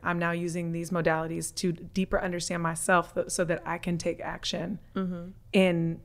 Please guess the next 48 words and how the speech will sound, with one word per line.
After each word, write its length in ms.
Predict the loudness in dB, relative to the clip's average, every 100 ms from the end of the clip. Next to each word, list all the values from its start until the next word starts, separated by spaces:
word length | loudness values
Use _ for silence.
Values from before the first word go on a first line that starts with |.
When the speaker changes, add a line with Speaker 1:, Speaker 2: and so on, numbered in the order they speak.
| -6
Speaker 1:
manifesting 760 | 0 2 2 0 -2 -2 -6 -4
and 140 | -6
creating 520 | -2 0 2 0 -2 -6
and 120 | -6
attracting 680 | -4 0 -2 -2 -6 -6
and 140 | -4 -4
getting 180 | -2 -2
into 260 | 0 2
alignment 460 | 2 4 2 0 -4
with 140 | -6 -2
whatever 240 | 0 0
God 180 | -4 -6
has 160 | -8 -10
planned 260 | -10 -10
for 80 | -10
me. 220 | -10 -8 -2
Speaker 2:
Mm-hmm. 280 | 0 0
Speaker 1:
It's 100 | 4
almost 220 | 6 6 4
like 180 | 0 -6
these 300 | -2 2 4
are 60 | 2
tools 280 | 0 -2 2
I 60 |
use 160 | 0 0
to 60 | -4
speed 240 | -4 -4
up 60 | -6
the 80 |
process. 640 | -6 -4 -4 -8 -12 -14 -18 -2 4
Speaker 2:
Mm-hmm. 320 | 4 2 -4 -14 -2
Speaker 1:
By, 260 | 4 6 6
Speaker 2:
Absolutely. 440 | 2 0 -4 -8 2
Speaker 1:
instead 300 | 4 6 4
of, 60 | 4
'cause 140 | 0
most 160 | -2 -2
people 160 | -6
learn 160 | -2 0
them 120 | 0
th-, 160 | -2 -6
themselves 420 | -2 4 4 4
through 140 | -4 -8
mistakes. 500 | -8 -10 -10 -4 6
We 120 | 8
all 120 | 8
do. 160 | 2 0
Speaker 2:
Right. 280 | 2 2